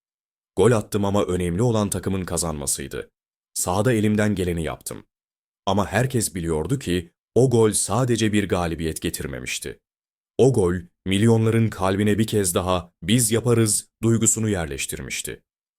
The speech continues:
Ve en önemlisi Arda bunu ne şov yaparak ne de abartılı kutlamalarla yapmıştı.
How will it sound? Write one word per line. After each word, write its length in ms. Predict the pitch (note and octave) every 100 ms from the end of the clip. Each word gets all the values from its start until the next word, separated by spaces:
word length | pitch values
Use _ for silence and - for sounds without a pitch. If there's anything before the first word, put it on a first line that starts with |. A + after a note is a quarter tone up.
| -
Ve 140 | E2+
en 100 | E2
önemlisi 720 | G#2+ G#2 D2+ C#2 C2+ F2+ F#2+ - _
Arda 380 | G2 A#2 B2+ B2+
bunu 200 | A2+ A2+
ne 100 | F#2+
şov 260 | G#2 A2+ A2
yaparak 440 | G#2+ A2 G2+ F#2+
ne 160 | F2 G2+
de 120 | A#2
abartılı 480 | F#2 F#2 F2+ - F#2
kutlamalarla 600 | G2+ F#2 E2 D2 B1+ A#1
yapmıştı. 600 | G#1+ - B1+ - -